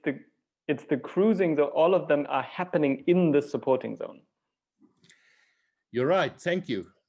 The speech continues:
Speaker 2: I'll, I'll, I'll definitely go and change that. That, that would be a better,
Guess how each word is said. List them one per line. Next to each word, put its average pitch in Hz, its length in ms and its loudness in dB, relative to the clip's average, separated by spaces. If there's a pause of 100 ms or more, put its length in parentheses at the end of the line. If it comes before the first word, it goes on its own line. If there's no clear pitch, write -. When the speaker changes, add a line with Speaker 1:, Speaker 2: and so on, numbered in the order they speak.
(140)
Speaker 2:
I'll, 127 340 -6 (120)
I'll, 135 280 -6
I'll 135 360 -6
definitely 190 480 -4
go 131 220 -2
and 120 140 -8
change 123 360 -8
that. 87 220 -18 (280)
That, 143 300 -4
that 160 280 0
would 160 240 -2
be 139 200 0
a 127 120 -2
better, 120 540 0